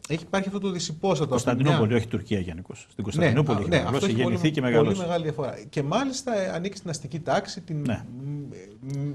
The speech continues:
Speaker 2: Φαίνεται και από τα χαρακτηριστικά του δηλαδή.
Speaker 1: Και, και μάλιστα και την υψηλή αστική τάξη, οπότε από την, ταυτόχρονα ντρέπεται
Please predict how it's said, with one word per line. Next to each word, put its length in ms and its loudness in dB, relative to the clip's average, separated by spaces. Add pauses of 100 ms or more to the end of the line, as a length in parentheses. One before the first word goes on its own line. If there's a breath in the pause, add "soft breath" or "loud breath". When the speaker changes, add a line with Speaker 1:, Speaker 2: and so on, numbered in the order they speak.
Speaker 2:
Φαίνεται 360 2
και 60 4
από 100 4
τα 60 6
χαρακτηριστικά 640 2
του 100 -4
δηλαδή. 360 -10
Speaker 1:
Και, 260 2
και 220 -4
μάλιστα 440 -2
και 300 -2
την 300 -6
υψηλή 320 -6
αστική 240 -4
τάξη, 280 2
οπότε 440 0 (480 loud breath)
από 220 0
την, 300 -4
ταυτόχρονα 560 2
ντρέπεται 640 2